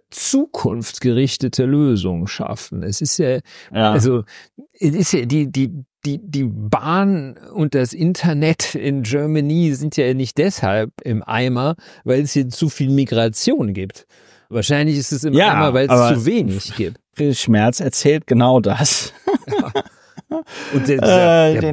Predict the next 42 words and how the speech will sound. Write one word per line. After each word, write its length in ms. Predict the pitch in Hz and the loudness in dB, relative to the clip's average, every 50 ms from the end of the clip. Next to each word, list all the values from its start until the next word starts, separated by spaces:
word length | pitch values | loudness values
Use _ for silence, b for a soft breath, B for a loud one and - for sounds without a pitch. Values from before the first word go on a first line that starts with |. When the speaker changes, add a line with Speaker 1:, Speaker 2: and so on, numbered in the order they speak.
| 143 | 2
Speaker 1:
Bundespräsident, 880 | 151 170 175 180 180 180 - - 117 113 113 107 92 101 98 95 98 98 | 4 4 4 4 2 0 2 0 0 2 0 0 0 0 0 0 -2 -2
also 220 | - 101 98 95 90 | -2 -2 -2 -2 -2
den, 320 | 113 120 127 135 127 117 - | 0 0 0 0 -2 -4 -6
also 600 | - 131 117 104 110 - 117 123 - 135 120 104 | -6 -6 -6 -6 -8 -10 -8 -8 -4 -4 -4 -4
ich 160 | 117 - - - | -4 -6 -4 -2
bin 140 | 147 139 | 0 0
ja 200 | 120 107 101 101 | 2 2 0 0
inzwischen 640 | - 117 120 - - 113 101 - - 127 117 - 117 | -2 -4 -8 -10 -8 -8 -8 -4 -2 -4 -2 0 2
Speaker 2:
Ja. 120 | 117 104 104 | 2 4 4
Speaker 1:
wirklich 300 | 113 110 113 110 98 - | 2 0 -2 -4 -6 -2
für 140 | - 127 107 | -2 -2 0
eine 180 | 98 107 110 | 2 2 2
Direktabwahl 1120 | 101 98 104 117 107 92 143 143 - - - - 123 - - - 151 85 85 82 78 73 76 | 2 2 0 0 0 2 -2 -2 -4 -6 -6 -6 -6 -6 -6 -6 -4 -2 -2 -2 -2 -4 -6
des 200 | 76 82 - - | -8 -8 -10 -8
Präsidenten. 1200 | - 98 85 82 82 82 - - - 82 73 78 78 69 78 78 76 73 - _ - 113 107 101 - | -6 -6 -6 -4 -4 -6 -6 -6 -4 -6 -4 -4 -6 -6 -6 -8 -8 -8 -10 _ -4 -4 -4 -4 -6
Also 300 | - 87 90 82 85 87 | -6 -6 -4 -2 -2 -2
Speaker 2:
Ja. 240 | 95 98 90 82 B B B B B B | -2 -4 -4 -6 B B B B B B
Speaker 1:
das, 260 | - - 92 - - | -2 -2 -2 -2 -4
das 200 | 101 87 - - | -4 -4 -4 -2
geht 180 | - 98 - | -4 -4 -4
ja 140 | - 87 87 | -2 -4 -2
gar 240 | 87 90 104 123 107 | 0 0 0 0 0
nicht. 280 | 78 71 69 - - - | -2 -6 -10 -12 -8 -4
Ne? 140 | 95 92 | -4 -2
Hast 200 | 98 113 107 - | -2 -2 -2 -4
du 40 | 92 | -4
das, 180 | 85 95 90 - | -2 -4 -2 0
Speaker 2:
Den 120 | 113 107 | 2 2
müsste 260 | 117 139 - - - | 2 2 2 0 0
man 180 | 131 123 117 113 | 0 2 2 2
Speaker 1:
hast 80 | 113 120 | 2 2
du 40 | |
Speaker 2:
eigentlich 180 | 131 139 131 - | 2 2 2 0
Speaker 1:
das 100 | 107 117 | 2 2
Speaker 2:
auch 100 | 127 127 | 0 0
direkt 300 | - 127 113 131 117 87 | 0 0 0 0 0 0
Speaker 1:
gehört, 320 | 98 104 123 123 139 151 | 2 2 4 4 4 4
wie 60 | 127 110 | 2 2
er 60 | 117 | 0
dann 100 | 107 101 | 0 0
Speaker 2:
ausweisen. 460 | 95 101 104 110 113 98 - 101 95 | 0 0 0 -2 -2 -2 -2 -4 -4
Speaker 1:
sagte, 220 | - - - - - | -6 -10 -18 -20 -20